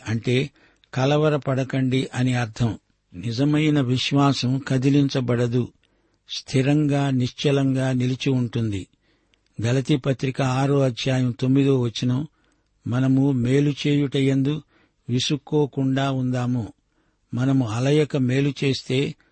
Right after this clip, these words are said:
తగిన కాలమందు పంట కోస్తాము." దేవుని విత్తనం నాటబడింది అంటే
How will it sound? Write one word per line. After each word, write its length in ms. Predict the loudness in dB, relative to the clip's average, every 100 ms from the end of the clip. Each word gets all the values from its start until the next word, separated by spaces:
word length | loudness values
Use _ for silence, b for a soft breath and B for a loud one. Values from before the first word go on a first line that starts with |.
| _ -4
తగిన 320 | -2 2 0
కాలమందు 640 | 0 -2 0 0 0 0 -4
పంట 340 | -4 -4 -4
కోస్తాము." 720 | -4 -4 -6 -6 -6 -6 -8 -14 _ _ _ _ _ _
దేవుని 400 | -2 0 2 0
విత్తనం 640 | 0 -2 -2 0 2 2 0
నాటబడింది 840 | -2 -2 0 0 2 2 2 0
అంటే 460 | 0 0 0 -2